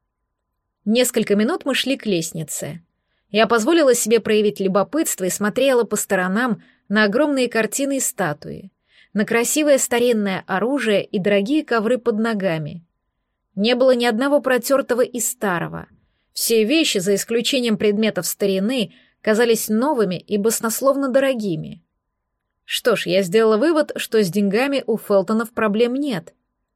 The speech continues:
Что там говорила леди Эдна о том, что Дориан работает? Не скажу, что такое непозволительное для джентльмена дело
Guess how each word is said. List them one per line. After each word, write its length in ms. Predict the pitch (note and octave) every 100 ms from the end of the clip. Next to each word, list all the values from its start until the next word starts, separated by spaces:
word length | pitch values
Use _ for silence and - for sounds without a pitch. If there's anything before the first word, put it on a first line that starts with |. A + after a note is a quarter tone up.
| _ _ _ _ _
Что 300 | - - F#4
там 220 | A#3 G3
говорила 420 | G3 G#3 G#3 G3+
леди 280 | G3+ G3+ F#3+
Эдна 480 | - A#3 G#3 G#3 -
о 100 | G3+
том, 300 | F#3 A3+ A3+
что 320 | A3 - G#3+
Дориан 480 | F#3+ F3 G#3+ G3+ G3
работает? 680 | G3 G3+ E4+ F4+ F#3 - - _ _ _ _ _ _ _ C4+
Не 140 | C#4
скажу, 320 | - D4+ E4+
что 180 | - G#3+
такое 300 | A3 G#3+ A#3
непозволительное 800 | A3 A3 G#3 A#3 C4+ B3 G#3 G3+
для 280 | F#3+ G3+ -
джентльмена 920 | G3 E3 A3 G#3 - G#3+ A3 A3 G3 F#3
дело 480 | E3 D4+ C4+ E3